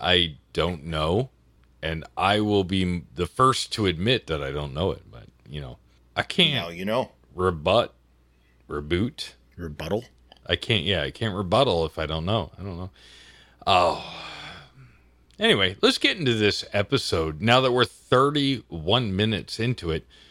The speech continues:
Speaker 2: I can only read so fast.
Speaker 1: I got a question for you.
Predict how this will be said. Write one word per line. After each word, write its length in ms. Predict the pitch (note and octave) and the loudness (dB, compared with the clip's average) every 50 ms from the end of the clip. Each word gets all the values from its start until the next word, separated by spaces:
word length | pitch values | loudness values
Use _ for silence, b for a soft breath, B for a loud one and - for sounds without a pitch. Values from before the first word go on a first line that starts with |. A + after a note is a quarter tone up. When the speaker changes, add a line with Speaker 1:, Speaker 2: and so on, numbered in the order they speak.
| b b b b b b b _ _ - - | b b b b b b b _ _ -12 -8
Speaker 2:
I 120 | - C#4+ | -8 -6
can 180 | - - A#2 A#2+ | -6 -4 -4 -2
only 320 | A#2+ C#3 E3 F3+ F3 E3 | 2 4 6 8 8 10
read 300 | C#3 C#3+ C#3+ D3 C3+ A#2+ | 10 10 10 8 8 6
so 280 | - - - C#3 A#2+ A#2 | 4 6 8 8 6 6
fast. 680 | - - - - - - - - - - - - - - _ _ _ _ _ _ _ _ _ _ - - | 4 0 -4 -4 -2 -4 -4 -2 -2 -2 -2 -2 -6 -8 _ _ _ _ _ _ _ _ _ _ -4 0
Speaker 1:
I 80 | - D3 | 2 4
got 160 | D#3 F3+ D3+ | 4 4 4
a 40 | B2 | 2
question 460 | - - C3 A#2 G2+ - - F2 D#2 | 2 2 2 2 4 2 -2 -4 -6
for 220 | - - - G1+ G1+ | -10 -12 -14 -14 -14
you. 140 | G1+ - | -16 -18